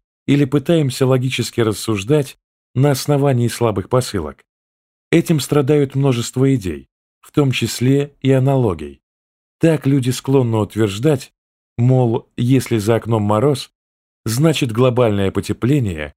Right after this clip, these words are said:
это миф. Слабая посылка здесь состоит в утверждении, будто текущая температура является показателем глобальных процессов. Здесь, как и почти во всех аспектах процесса обучения,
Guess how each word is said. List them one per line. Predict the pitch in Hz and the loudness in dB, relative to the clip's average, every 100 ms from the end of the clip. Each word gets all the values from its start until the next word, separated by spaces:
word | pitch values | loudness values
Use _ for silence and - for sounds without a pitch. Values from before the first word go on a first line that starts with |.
| _ | _
это | 139 135 143 | 0 0 0
миф. | 120 78 - _ _ _ _ - | -2 -4 -12 _ _ _ _ -10
Слабая | - 156 170 139 139 | 0 2 4 2 2
посылка | 139 135 - 156 127 127 | 2 -2 0 -2 0 -2
здесь | 107 110 143 | -2 0 0
состоит | - 120 - 131 127 | 0 -4 0 0 2
в | 113 | -2
утверждении, | 113 117 107 110 160 123 92 73 - _ _ _ - | -2 -2 -2 0 0 0 -2 -8 -18 _ _ _ -12
будто | 123 170 - 151 | 0 0 0 -2
текущая | 131 135 151 147 - 117 | -2 -2 0 0 0 -2
температура | 117 110 117 117 165 147 92 76 _ _ _ | -2 0 0 0 0 -2 -2 -6 _ _ _
является | 113 156 180 180 151 127 | 0 2 2 0 0 -2
показателем | 123 120 123 151 139 135 127 | -2 0 0 0 0 -2 0
глобальных | 113 120 113 101 98 - | 0 0 0 0 -2 -2
процессов. | 123 123 92 - - - _ _ _ _ _ _ | -4 -2 -6 -8 -16 -20 _ _ _ _ _ _
Здесь, | 101 104 143 170 123 - _ _ | -8 0 2 2 0 -8 _ _
как | - 139 143 | -2 0 0
и | |
почти | 139 135 - 139 | 0 -2 0 2
во | 135 | 0
всех | - 143 139 | 0 0 0
аспектах | 131 - 135 - 110 | -2 -2 -2 -2 -4
процесса | - 120 - 120 - 104 | -2 -2 0 -2 0 -2
обучения, | 101 101 - 143 90 73 | -2 -2 -2 -2 -2 -10